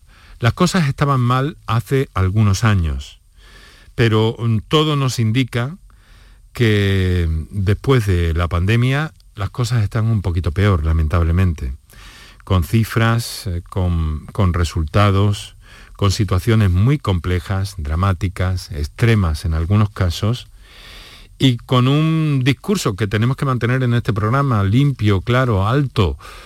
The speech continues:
eh, como hemos hecho siempre a propósito de este asunto, para señalar que esto es un problema de nuestro tiempo, que hemos de tratar con toda,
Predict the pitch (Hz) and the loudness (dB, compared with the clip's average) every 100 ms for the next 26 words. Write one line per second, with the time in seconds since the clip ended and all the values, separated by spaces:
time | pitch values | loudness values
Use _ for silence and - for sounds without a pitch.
0 | - - - - 87 101 95 104 117 110 | -20 -20 -10 -4 -2 2 4 4 4 2
1 | 123 - 113 131 117 107 107 95 95 104 | 0 0 -2 0 0 0 0 -2 -4 -4
2 | - 107 107 110 - 117 - 135 110 113 | -4 0 0 0 0 -2 2 2 2 0
3 | 147 - - - - - - 104 113 120 | -2 -6 -16 -16 -16 -14 -2 0 2 0
4 | - 110 - 98 95 95 113 - 101 95 | -4 -4 0 2 2 2 0 0 0 0
5 | 120 107 104 95 90 90 90 85 80 82 | 0 0 0 2 2 2 2 0 0 0
6 | 78 80 78 80 76 85 85 123 127 85 | 0 -2 -2 -4 0 0 2 0 0 -2
7 | 80 80 85 90 85 80 82 95 117 87 | 0 0 0 0 0 0 0 2 2 0
8 | 76 80 87 92 | 0 2 2 0